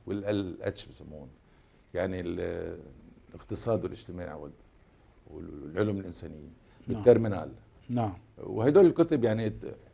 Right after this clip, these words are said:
Speaker 1: ثلاثة كنت أنا الكوردينيتور تبعهم يعني.
Speaker 2: نعم.
Speaker 1: هيدا كتاب الدولي.
Speaker 2: حلو.
Speaker 1: هيدا مجبور بكل مدارس الدولة يتعلم.
Speaker 2: أنت عامله.
Speaker 1: يعني أنا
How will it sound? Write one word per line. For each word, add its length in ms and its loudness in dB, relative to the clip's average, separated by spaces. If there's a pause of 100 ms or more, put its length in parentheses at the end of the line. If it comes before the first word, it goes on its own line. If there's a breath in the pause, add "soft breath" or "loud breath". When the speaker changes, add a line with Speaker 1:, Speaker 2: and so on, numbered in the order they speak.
(160)
Speaker 1:
ثلاثة 300 6
كنت 220 -4
أنا 160 0
الكوردينيتور 880 -2
تبعهم 340 -10
يعني. 160 -20 (280)
Speaker 2:
نعم. 200 0 (220)
Speaker 1:
هيدا 120 0
كتاب 240 4
الدولي. 440 4 (960)
Speaker 2:
حلو. 220 6
Speaker 1:
هيدا 180 4
مجبور 440 4
بكل 360 0
مدارس 320 0
الدولة 240 -2
يتعلم. 380 -12 (220)
Speaker 2:
أنت 160 6
عامله. 240 6 (160)
Speaker 1:
يعني 600 -4
أنا 240 0